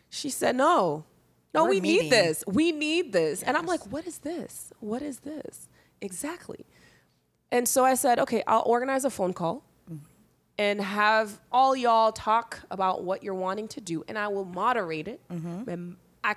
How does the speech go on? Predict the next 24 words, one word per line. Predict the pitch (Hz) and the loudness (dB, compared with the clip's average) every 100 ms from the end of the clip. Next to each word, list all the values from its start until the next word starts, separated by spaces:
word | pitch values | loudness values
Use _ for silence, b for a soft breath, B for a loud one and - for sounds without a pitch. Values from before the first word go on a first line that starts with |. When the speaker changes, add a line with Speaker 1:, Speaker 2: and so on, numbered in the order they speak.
| - | -4
Speaker 1:
could | - - 294 | -12 -6 -6
not | 254 240 220 220 - _ _ _ _ _ _ _ _ _ _ - | -4 -4 -2 -4 -10 _ _ _ _ _ _ _ _ _ _ -10
envision | 214 190 180 220 220 | -8 -6 -2 0 -2
myself | 202 190 185 170 | -4 -6 -6 -8
starting | - 185 180 180 | -4 -4 -4 -10
something | - 170 170 160 _ | -12 -12 -14 -16 _
else | 185 160 - - | -4 -4 -4 -8
at | 175 - | -10 -12
that | 156 | -14
time, | - - - _ _ _ - | -14 -20 -20 _ _ _ -18
'cause | 165 | -6
I | 170 | -4
was | 165 - | -4 -2
already | 196 208 196 | -2 -2 -4
doing | 185 185 | -4 -2
Woko | 170 160 165 | -2 -2 -4
Tribe. | 156 254 240 220 220 | -4 0 2 0 -2
I | - | -6
was | 175 170 | -6 -4
involved | 170 165 175 175 160 | -8 -6 -4 -4 -4
in | 160 147 147 - - | -8 -6 -10 -12 -4
Speaker 2:
Oh, | |
and | 262 | 0
I | 269 | 2